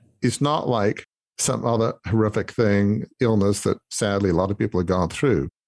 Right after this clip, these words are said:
But somehow by being honest, vulnerable, talking about, since it's a church, what I felt maybe the lessons God had for me.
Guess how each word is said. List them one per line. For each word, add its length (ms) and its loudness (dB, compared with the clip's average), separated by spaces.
But 120 -2
somehow 520 0
by 280 0
being 380 0
honest, 500 0
vulnerable, 1000 2
talking 320 -2
about, 360 -2
since 180 -10
it's 120 -20
a 40 -20
church, 400 0
what 100 -2
I 60 -2
felt 320 -2
maybe 180 -2
the 100 2
lessons 440 0
God 240 -2
had 240 0
for 240 -4
me. 240 0